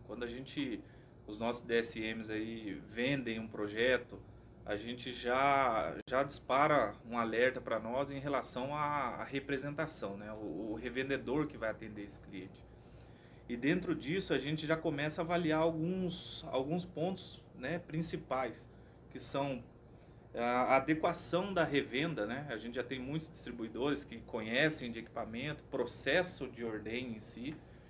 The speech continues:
e a gente precisa adequar esse, esse distribuidor pra atender o V M S, o cliente, né?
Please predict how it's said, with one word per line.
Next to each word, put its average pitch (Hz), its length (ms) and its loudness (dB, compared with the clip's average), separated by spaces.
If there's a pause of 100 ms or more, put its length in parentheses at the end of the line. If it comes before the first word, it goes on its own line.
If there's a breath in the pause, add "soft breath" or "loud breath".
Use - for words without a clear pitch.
(140 loud breath)
e 117 60 0
a 113 40 4
gente 131 200 -2
precisa 143 340 -4
adequar 156 560 2
esse, 170 380 2 (160)
esse 156 460 0
distribuidor 147 880 2
pra 160 400 2
atender 147 500 -2
o 175 180 6
V 170 140 0
M 123 180 -2
S, 104 260 -4
o 117 40 -8
cliente, 127 560 -4
né? 101 160 -12